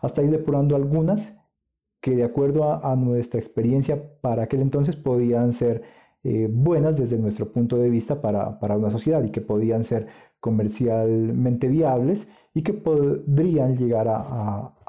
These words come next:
a tener un, un éxito de acuerdo a lo que nosotros habíamos pensado. Ya para cuando nosotros pudimos o quisimos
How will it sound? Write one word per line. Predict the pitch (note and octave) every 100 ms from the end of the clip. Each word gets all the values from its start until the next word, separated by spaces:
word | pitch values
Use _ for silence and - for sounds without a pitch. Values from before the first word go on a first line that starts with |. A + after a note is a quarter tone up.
| -
a | C3
tener | B2 A2+ A2+ A2 - - _ _
un, | A2+ A2+ A2 G#2+ G#2+ G#2+ - A#2 A#2 B2 B2 - _
un | D3+ D#3
éxito | D3 D3+ C#3+
de | B2
acuerdo | - G#2+ G#2
a |
lo | G#2+
que |
nosotros | G#2+ G2+ -
habíamos | G#2+ G2+ G#2+ G#2
pensado. | - A2 E3+ A2+ - - - _ - -
Ya | C#3
para | C3+ C#3
cuando | C#3+ B2+
nosotros | A#2+ A#2+ C3+
pudimos | - - C3 C#3 C#3 A#2+
o | -
quisimos | G#2+ C3 B2 A#2+